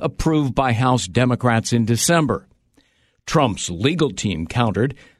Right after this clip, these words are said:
that the president had every right to ask Ukraine to examine and produce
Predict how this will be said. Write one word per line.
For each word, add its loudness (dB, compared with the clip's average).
that -2
the 2
president 0
had 0
every 2
right 0
to -6
ask -2
Ukraine 0
to 2
examine 2
and 2
produce 0